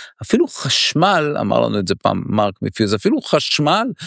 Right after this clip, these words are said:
לא היה מי יודע כמה נפוץ בשנות העשרים של המאה הקודמת, באלף תשע מאות עשרים, אמ אף. אז לצורך העניין, הדבר הזה ברור שהוא דרוש, דרוש לו עדכון, ועל זה הם עובדים כרגע בסנאט.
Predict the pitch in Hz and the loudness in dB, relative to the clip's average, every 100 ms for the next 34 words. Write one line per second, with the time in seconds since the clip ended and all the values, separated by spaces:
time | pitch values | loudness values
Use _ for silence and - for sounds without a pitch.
0 | - _ 117 143 143 131 127 127 120 117 | -18 _ 2 4 2 0 0 0 2 0
1 | - 120 120 - - 139 120 101 - 107 | 2 0 0 -2 0 0 0 -2 0 0
2 | 98 98 - 113 104 110 98 98 107 98 | 2 0 0 0 0 0 0 2 2 0
3 | - 90 90 80 - - - - - - | 0 0 0 -2 -2 -2 -2 -4 -4 -4
4 | - - - - - - _ _ - - | -4 -2 -2 -2 -4 -8 _ _ -8 -8
5 | - - - - - 107 107 104 - 208 | -8 -16 -16 -16 -6 -2 0 0 2 2
6 | 226 - 156 139 165 143 110 127 143 120 | 2 0 0 2 0 0 0 2 0 0
7 | 98 110 120 113 101 90 104 - - 95 | 2 2 0 0 0 0 0 -2 0 2
8 | 98 101 92 87 85 - 220 175 90 92 | 2 2 0 0 -2 0 0 2 0 0
9 | 110 98 85 95 95 - - 80 85 80 | 0 -2 -2 -2 -2 -4 0 0 0 -2
10 | - - 78 | -2 -2 -4